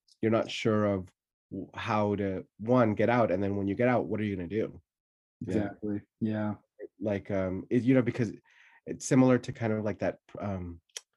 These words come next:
Speaker 1: kind of like prison mentality. If you've been there s-, long enough and then you try to go out,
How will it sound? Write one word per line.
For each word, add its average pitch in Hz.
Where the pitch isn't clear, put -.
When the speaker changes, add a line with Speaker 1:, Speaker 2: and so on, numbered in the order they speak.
Speaker 1:
kind 113
of 110
like 101
prison 120
mentality. 92
If 90
you've 92
been 117
there 123
s-, 113
long 101
enough 98
and 98
then 98
you 95
try 101
to 107
go 101
out, 104